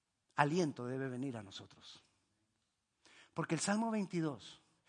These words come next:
yo le leí las partes de lo que dicen de lo que, de, de lo que le iba a pasar al Mesías. Pero el Salmo veintidós es un salmo de esperanza. Es un salmo de bendición.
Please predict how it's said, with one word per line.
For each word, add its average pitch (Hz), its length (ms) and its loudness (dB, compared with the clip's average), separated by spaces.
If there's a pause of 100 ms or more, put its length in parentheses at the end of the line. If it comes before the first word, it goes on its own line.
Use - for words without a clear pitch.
(180)
yo 165 140 2
le 233 100 6
leí 220 260 6
las 233 200 2
partes 226 420 2
de - 80 2
lo 165 140 2
que 160 100 -2
dicen 196 260 0
de 170 120 2
lo 156 100 0
que, 139 180 -2 (220)
de, 156 140 4
de 160 260 2
lo 160 140 2
que 156 100 2
le 143 100 2
iba 196 180 2
a - 40 0
pasar 156 240 2
al 139 80 2
Mesías. 135 560 -4 (420)
Pero 196 180 6
el 190 80 2
Salmo 285 420 4
veintidós 196 580 2 (400)
es - 160 2
un 247 80 6
salmo 233 320 2
de 214 80 2
esperanza. 185 840 2 (1500)
Es - 160 2
un 240 60 2
salmo 240 360 8
de 233 100 8
bendición. 190 880 4